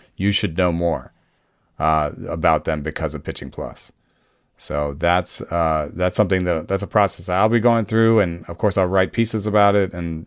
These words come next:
y-, you know, we can do it that way, but you can also do your own sleuthing, uh, with that sort of background. And, uh, we're working on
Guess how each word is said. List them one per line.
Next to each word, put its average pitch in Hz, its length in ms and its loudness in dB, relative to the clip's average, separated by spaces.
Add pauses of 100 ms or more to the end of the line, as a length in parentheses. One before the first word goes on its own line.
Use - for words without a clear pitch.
y-, 92 180 -10
you 95 200 -8
know, 85 340 -4
we 92 100 -6
can 92 120 -4
do 92 80 -2
it 90 40 -4
that 95 220 2
way, 104 180 6
but 92 300 0
you 98 100 -4
can 95 80 -2
also 95 220 0
do 90 140 -4
your 87 180 -2
own 85 160 -2
sleuthing, 80 540 -8 (420)
uh, 80 380 -2
with 85 180 -6
that 80 240 0
sort 78 200 -6
of 73 100 -8
background. 73 560 -4 (760)
And, 131 320 0
uh, 120 260 8
we're 110 160 0
working 101 300 2
on 85 300 -2